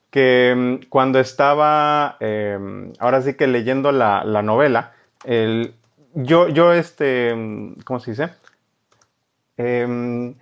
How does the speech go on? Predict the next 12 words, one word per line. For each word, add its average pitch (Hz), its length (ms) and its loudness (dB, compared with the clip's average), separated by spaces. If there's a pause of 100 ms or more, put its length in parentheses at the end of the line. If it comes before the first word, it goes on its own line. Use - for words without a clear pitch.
(720)
a, 151 160 2
a 156 200 2
leerla, 185 520 6
a, 131 160 0
a 143 240 0
leerla, 160 380 0
ahora 151 200 0
sí 165 140 -8
que 180 80 -4
los 160 200 0
capítulos 143 640 -2
de, 107 720 0